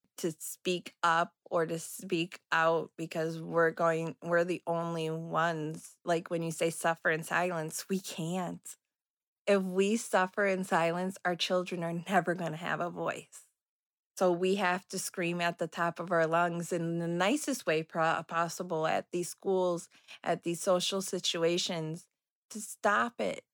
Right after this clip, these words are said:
To, like I said, it would be great if we could all sit in a room and just have a conversation. But it's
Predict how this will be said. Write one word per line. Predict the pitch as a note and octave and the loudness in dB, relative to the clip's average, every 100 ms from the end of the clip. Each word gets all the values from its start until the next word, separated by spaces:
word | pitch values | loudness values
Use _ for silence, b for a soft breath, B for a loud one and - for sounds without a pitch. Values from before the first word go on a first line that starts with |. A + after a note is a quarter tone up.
| - | -6
To, | F#3 F3 - | -4 -2 -4
like | G3+ G#3 A3 | 0 0 -2
I | |
said, | G#3 A3+ A3 F#3+ - - | -4 0 0 0 -6 -4
it | G3 | -2
would | F#3+ G3 | -2 -4
be | G3 | -4
great | G3 G3+ G3+ G#3 | -4 -2 -2 -2
if | G3 | -4
we | F#3+ | -6
could | F#3+ - | -4 -2
all | D2 G3 | 0 -2
sit | G3 G3+ G3 | -4 -6 -4
in | G3 | -4
a | G3 | -4
room | G3 G3+ G3+ F#3+ | -4 -4 -4 -4
and | - F#3 | -6 -6
just | G3+ F#3 - | -6 -8 -8
have | F#3+ F#3 | -4 -4
a | G3+ | -4
conversation. | G3 F#3+ G3+ F#3+ A3 A3+ - E3 D#3+ E3 F#3 _ _ _ _ _ - | -6 -4 -6 -6 -4 -2 -2 -2 -2 -4 -8 _ _ _ _ _ 2
But | F3+ E3 - | 4 2 -2
it's | F#3 F#3+ | -4 -4